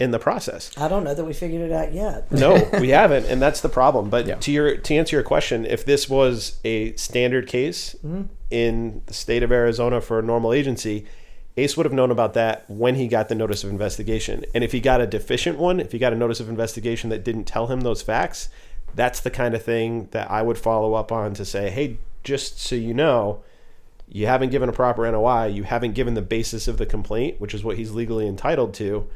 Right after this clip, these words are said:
Speaker 2: Mm-hmm.
Speaker 1: and that can affect all kinds of aspects of not just the investigation, but then the appeal, and then what your rights are under state law.
Speaker 3: Right, and all, all that seems to be important because it gives due process, which, which is what is fair in this kind of thing when you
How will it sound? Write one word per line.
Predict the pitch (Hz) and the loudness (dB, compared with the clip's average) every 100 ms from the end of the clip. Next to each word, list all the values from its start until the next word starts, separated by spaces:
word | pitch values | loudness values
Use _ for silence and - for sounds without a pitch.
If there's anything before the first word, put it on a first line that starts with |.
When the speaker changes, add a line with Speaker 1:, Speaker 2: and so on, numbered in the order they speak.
| 151 | -6
Speaker 2:
Mm-hmm. | 156 151 - | -6 -4 -4
Speaker 1:
and | 107 104 | -2 -2
that | 120 123 | 0 -2
can | 135 | -4
affect | 110 - 110 104 - - | -4 -2 -2 -4 -10 -6
all | 113 110 | -2 -2
kinds | - 123 131 123 | -2 -2 0 0
of | 104 | -4
aspects | 98 - - - 101 | -4 -6 -6 -6 -4
of | 110 | 0
not | 117 | 0
just | 127 - | 0 -2
the | 107 | 0
investigation, | 107 101 98 117 127 131 117 | 0 -2 -2 -2 0 -2 -4
but | 98 | -4
then | 101 | -4
the | 101 | -4
appeal, | 92 - 120 120 117 | -4 -2 2 4 4
and | 107 | 2
then | 98 95 - - - | 0 -2 -4 -12 -8
what | - 110 | -2 0
your | 110 101 | 0 0
rights | 107 107 | 0 0
are | 104 101 92 - | -2 -2 -2 -4
under | 107 101 | -4 -2
state | - 95 92 | -2 -4 -6
law. | 101 - | -8 -6
Speaker 3:
Right, | 135 135 117 | 0 2 2
and | 117 | 0
all, | - 151 | -2 0
all | 151 139 | 4 4
that | 147 - | 4 0
seems | - 139 127 | -2 0 0
to | 127 | 0
be | 123 | 0
important | 113 - 135 120 107 | 0 0 0 2 -2
because | 110 120 101 | 0 2 2
it | 101 | 0
gives | 110 107 101 - - - 113 | 0 -2 -2 -6 -8 -10 -6
due | 113 107 | -4 0
process, | 117 101 95 92 - - - | 4 4 2 -4 -6 -12 -10
which, | - 123 - - | -2 0 0 -4
which | - 107 | -4 -4
is | 113 104 | -4 -2
what | 101 98 - - | -2 -4 -8 -6
is | 113 95 - - - | -4 -4 -6 -8 -10
fair | - - - 107 92 110 - - - - | -10 -6 0 2 2 0 -4 -4 -6 -4
in | 110 98 92 90 87 - | -2 2 2 0 -4 -2
this | 104 - | -2 0
kind | 104 | -4
of | 90 | -6
thing | - 90 | -6 -6
when | 92 | -4
you | 92 | -4